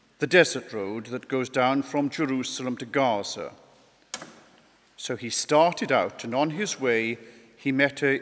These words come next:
an uni-, youth-, Ethiopian eunuch, an important official in charge of all the treasury of Candace, queen of the Ethiopians. This man had gone to Jerusalem to worship,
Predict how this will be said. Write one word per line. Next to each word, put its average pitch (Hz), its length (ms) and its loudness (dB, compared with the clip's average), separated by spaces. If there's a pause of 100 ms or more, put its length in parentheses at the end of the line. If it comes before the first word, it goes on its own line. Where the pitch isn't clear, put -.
an 127 260 0
uni-, 165 420 -2
youth-, 147 340 -4 (880)
Ethiopian 143 640 0
eunuch, 107 640 -10 (460)
an 113 120 -8
important 143 500 -6
official 135 580 -2
in 120 140 -4
charge 120 480 0
of 135 160 -8
all 139 240 0
the 143 80 -8
treasury 113 720 -2 (320)
of - 160 -8
Candace, 113 760 -4 (560)
queen 143 320 -2
of 120 140 -10
the 120 80 -6
Ethiopians. 107 1200 -8 (1800)
This - 200 -2
man 135 300 4
had 131 180 -4
gone 139 280 2
to 131 100 -10
Jerusalem 131 760 -4
to 120 120 -10
worship, 113 640 -6